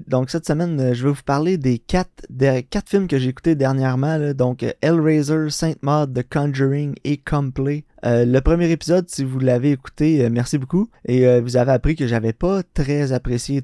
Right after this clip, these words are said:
les trois films dont j'avais parlé. Donc, euh, pour commencer, euh, je vais y aller avec Hellraiser, qui est une valeur un peu plus sûre. Euh, même si je l'avais jamais vu avant, j'avais entendu beaucoup de bonnes choses à propos du film. Donc, j'ai écouté la version de mille neuf cent quatre-vingt-sept,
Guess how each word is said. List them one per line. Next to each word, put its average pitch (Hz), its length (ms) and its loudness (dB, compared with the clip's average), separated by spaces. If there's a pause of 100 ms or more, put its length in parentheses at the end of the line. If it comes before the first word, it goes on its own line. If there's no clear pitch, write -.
les 120 160 -2
trois 123 300 0
films 143 260 -2
dont 117 100 -2
j'avais 120 240 -2
parlé. 120 420 -6 (140)
Donc, 123 260 -4
euh, 117 220 4
pour - 160 -2
commencer, 170 720 0
euh, 120 100 0
je 117 100 -2
vais 123 80 0
y 135 40 2
aller 165 100 2
avec 135 260 -4
Hellraiser, 151 800 2
qui 127 60 -4
est 127 140 -2
une 131 100 0
valeur 147 380 0
un 156 100 0
peu 214 140 -4
plus 151 180 -2
sûre. 170 560 0 (160)
Euh, 120 320 4
même 135 300 0
si - 120 -8
je 147 60 -8
l'avais 139 220 2
jamais 139 260 0
vu 160 160 0
avant, 131 260 0
j'avais 117 200 -2
entendu 123 360 -4
beaucoup 151 320 -2
de 151 60 -4
bonnes 131 240 0
choses 151 460 -2
à - 100 -6
propos 127 300 -2
du 127 60 -6
film. 147 280 -2
Donc, 120 140 -4
j'ai 123 80 -8
écouté 165 220 -4
la 165 120 2
version 131 320 0
de 147 40 -2
mille 143 120 0
neuf 135 160 -2
cent - 140 -6
quatre-vingt-sept, 123 640 -4